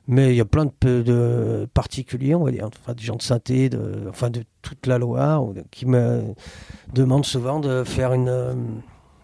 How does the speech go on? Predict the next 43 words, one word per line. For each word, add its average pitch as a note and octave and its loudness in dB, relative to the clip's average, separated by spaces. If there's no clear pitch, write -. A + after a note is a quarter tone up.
petite A#2+ -6
vidéo B2 2
pour C3 0
les B2 -6
trente - -6
ans B2+ 0
de A#2+ -2
leurs A#2 -6
collègues, B2 0
euh, G#2+ -6
pour - -4
samedi. B2 0
Bon, B2+ 0
alors A#2 2
des B2 0
fois, C3+ 2
ça B2 0
me A#2 0
prend A#2+ 0
trente C#3+ -10
secondes, G3 -2
parce C#3+ 0
qu'il B2+ 0
m'a B2 4
dit A#2+ 0
trois - -2
choses C3+ -2
sur B2 -4
Adrien, C3+ -2
trente C3 -8
ans, C3+ 0
euh, A#2 -6
vient A#2 -6
de A#2 -10
Saint-Féréol-de-Roure. B2+ 0
Alors A#2 -6
bon, C3 -8
je - -18
vais A#2+ -12
pas A#2+ -2
en A#2+ -2
faire, B2 -4
euh, A#2+ -6